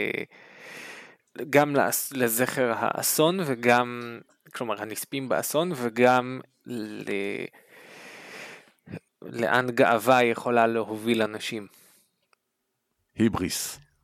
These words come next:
Speaker 2: אז ת-, ת-, ת-, תייצג את זה, מגניב.
Speaker 1: אה.
Speaker 2: תגיד לי,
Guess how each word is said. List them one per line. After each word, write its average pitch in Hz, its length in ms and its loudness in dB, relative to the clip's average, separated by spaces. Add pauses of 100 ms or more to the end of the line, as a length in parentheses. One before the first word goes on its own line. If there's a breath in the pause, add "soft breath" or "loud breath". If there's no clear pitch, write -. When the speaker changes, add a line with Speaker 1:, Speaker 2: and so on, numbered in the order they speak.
(120)
Speaker 2:
אז 80 160 -6
ת-, - 100 -4
ת-, 90 220 2
ת-, 87 200 -4
תייצג 90 500 0
את 104 80 0
זה, 82 140 -6
מגניב. 85 540 -4 (480 soft breath)
Speaker 1:
אה. - 60 -18 (680)
Speaker 2:
תגיד 113 320 4
לי, 127 260 4